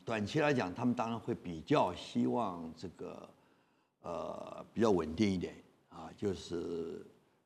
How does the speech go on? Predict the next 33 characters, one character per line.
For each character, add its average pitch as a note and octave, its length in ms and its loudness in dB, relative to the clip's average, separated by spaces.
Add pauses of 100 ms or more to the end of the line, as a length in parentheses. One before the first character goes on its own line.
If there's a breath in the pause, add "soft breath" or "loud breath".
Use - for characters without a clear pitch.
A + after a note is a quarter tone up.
Harris G#2 400 0 (100)
如 F#2+ 160 -2
果 D#2+ 120 -2 (360)
他 - 100 -10
会， G2+ 240 2 (320)
过 A2 140 0
去 G#2 120 -4
拜 G2 200 0
登 F2+ 100 -2
的 F#2+ 80 -2
政 F2+ 200 -2
策 F#2 120 -8
会 F#2 160 -6
下 F2+ 220 -6
来 - 140 -8 (100)
嘛， - 80 -20 (420)
他 G#2 80 -6
们 G#2+ 200 2
在 G2 320 0
San A2 180 -2
Francisco G#2+ 600 -2
有 F#2 180 -4
一 - 20 -6
些 G2+ 160 -4
对 G#2 220 0
话 - 340 -6
嘛， - 80 -20 (380 soft breath)
会， G2 100 -8 (200)
会 G#2 120 -4
持 - 240 -6
续 G2 160 -2
下 F2 240 -8
去， - 160 -20